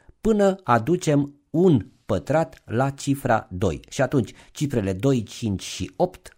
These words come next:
vor fi pătrate. Totuși, e posibil ca voi pe cub, în situația de acum, să nu aveți această posibilitate. Nu-i nimic.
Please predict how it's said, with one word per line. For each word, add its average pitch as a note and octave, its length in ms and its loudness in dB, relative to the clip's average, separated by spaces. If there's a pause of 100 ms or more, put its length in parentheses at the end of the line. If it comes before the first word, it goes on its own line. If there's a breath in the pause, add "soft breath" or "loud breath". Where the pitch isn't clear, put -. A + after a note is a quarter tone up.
vor B2 240 -2
fi D3 220 -6
pătrate. G#2+ 600 -2 (380 soft breath)
Totuși, F#2 540 -2
e A#2 160 2
posibil A#2 460 0
ca G#2 160 2
voi A2+ 260 2
pe F#2 140 -2
cub, G2+ 440 -4 (560 soft breath)
în B2+ 160 6
situația G2 760 -2 (140)
de F2 160 -4
acum, C3 420 -2
să D#3 200 0
nu G3+ 280 4
aveți D3 460 0
această D3 460 -2
posibilitate. C3 960 -4
Nu-i F2 240 -6
nimic. D3+ 440 0